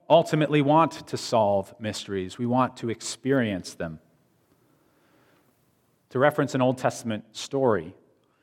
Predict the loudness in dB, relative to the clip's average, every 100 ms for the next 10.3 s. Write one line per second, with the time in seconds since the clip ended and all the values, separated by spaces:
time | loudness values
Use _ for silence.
0 | _ 0 4 6 6 4 4 6 6 4
1 | -2 0 2 2 4 6 6 4 -2 -6
2 | _ -12 0 2 2 -2 -10 -6 -4 0
3 | 2 4 2 0 -6 -14 -20 _ _ _
4 | -4 -2 -2 -4 -2 0 2 4 4 4
5 | 2 0 -2 -2 2 2 2 0 -2 -2
6 | -2 -4 -6 _ _ _ _ _ _ _
7 | _ _ _ 0 4 4 6 6 6 6
8 | 6 4 4 -2 0 4 6 8 6 6
9 | 0 2 4 6 6 4 2 2 0 0
10 | -2 0 -2